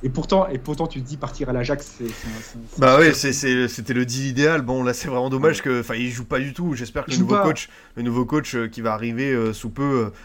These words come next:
Speaker 2: va, va, va le relancer parce que c'est, c'est une énigme, quoi. Autant le laisser à Metz,
Speaker 1: Ah ouais.
Speaker 2: euh, qui galère en Ligue un, quoi.
Speaker 1: Mais que ce soit Metz, même Lyon, hein, cet, cet hiver, euh, moi, je suis Metz ou Lyon, je fonce dessus,
Speaker 2: Mm.
Speaker 1: je fonce sur Mikotadze, euh, qui est, qui est lyonnais d'ailleurs et qui, euh, et qui a pas arrêté de...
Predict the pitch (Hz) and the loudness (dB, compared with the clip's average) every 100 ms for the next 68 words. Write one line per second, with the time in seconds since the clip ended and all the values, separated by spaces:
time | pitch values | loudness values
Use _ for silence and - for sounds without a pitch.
0 | - - 107 104 104 104 107 107 110 110 | -20 -8 0 2 2 0 0 0 0 0
1 | 113 120 - 208 117 - 123 - 110 107 | 0 0 0 -2 -2 -6 -10 -4 -2 -2
2 | 110 110 110 135 160 202 147 123 120 127 | -2 -4 -4 0 2 2 2 0 0 0
3 | 170 160 135 123 135 127 147 113 120 120 | 0 0 0 -2 0 2 2 2 2 0
4 | 117 131 120 117 127 139 127 135 156 143 | -4 -6 -2 0 0 -2 -2 -4 -4 -4
5 | 117 - - - - - - 151 147 180 | -6 -10 -18 -20 -20 -20 -4 0 2 2
6 | 160 - 165 160 208 - 135 - 135 120 | 0 0 0 2 -2 -6 -16 -12 -8 -8
7 | 117 208 220 233 - 135 - 147 - 131 | -6 -4 -4 -6 -8 -10 -6 -10 -8 -4
8 | 226 143 123 120 127 127 127 165 120 - | -2 0 2 0 -2 -6 -2 -2 -2 -6
9 | 131 165 - 131 190 180 127 190 190 185 | -2 -2 -2 -2 2 4 2 2 2 2
10 | - 226 127 - 180 143 135 135 127 127 | -2 -4 -4 -6 -4 0 0 0 -2 0
11 | 196 - - - 117 110 131 127 123 - | 0 -2 -20 -4 -4 2 6 6 6 4
12 | 151 135 127 160 180 175 165 127 - - | 2 4 4 4 4 4 4 2 -4 -10
13 | 139 123 110 117 - - - 110 104 - | -6 -6 -8 -12 -20 -20 -20 -16 -16 -8
14 | 123 113 120 113 104 135 120 113 | -4 0 0 0 0 0 0 -4